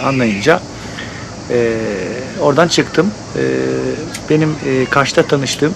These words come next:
Muhammed abim, şu arkamda görmüş olduğunuz çekme karavanın sahibi, beni buraya davet etti, Çam Yuva'ya.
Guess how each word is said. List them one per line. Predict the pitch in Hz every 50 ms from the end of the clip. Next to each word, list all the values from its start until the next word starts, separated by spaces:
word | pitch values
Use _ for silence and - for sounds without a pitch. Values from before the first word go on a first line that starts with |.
| - -
Muhammed | 147 139 143 143 151 151 -
abim, | 143 123 107 104 123 151 - - - - - -
şu | - - - 147
arkamda | 135 131 127 - - 135 135 143
görmüş | 143 135 131 120 113 110 - - -
olduğunuz | 113 101 98 107 110 131 127 - -
çekme | - - 120 - - 143
karavanın | - - 123 113 107 101 107 123 151 160 - - - - - - - - - - - - - - - - - - - -
sahibi, | - - - 131 127 120 113 110 110 151 190 - - - - - -
beni | 160 165 175 170
buraya | 180 175 156 131 110
davet | 120 117 110 107 104 -
etti, | 104 - 113 -
Çam | - - 151 151 147
Yuva'ya. | 139 123 113 107 104 131 180